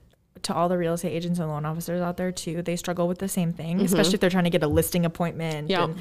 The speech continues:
Speaker 1: stuff like that. And we recently had an event that we hosted, and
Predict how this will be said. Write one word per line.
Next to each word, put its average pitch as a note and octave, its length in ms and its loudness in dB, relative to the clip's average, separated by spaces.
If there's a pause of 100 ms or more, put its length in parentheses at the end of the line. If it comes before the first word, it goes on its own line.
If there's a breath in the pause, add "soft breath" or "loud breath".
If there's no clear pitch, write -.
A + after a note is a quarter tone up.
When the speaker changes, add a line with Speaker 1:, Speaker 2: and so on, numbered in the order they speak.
(440 loud breath)
Speaker 1:
stuff - 260 -2
like F3 140 0
that. D#3+ 240 0
And F3 100 2
we G#3 240 4
recently F3+ 460 0
had D#3 360 -2 (140)
an F3 100 -2
event F3 440 0
that E3 100 -2
we D#3+ 120 -2
hosted, E3+ 520 0
and E3 280 0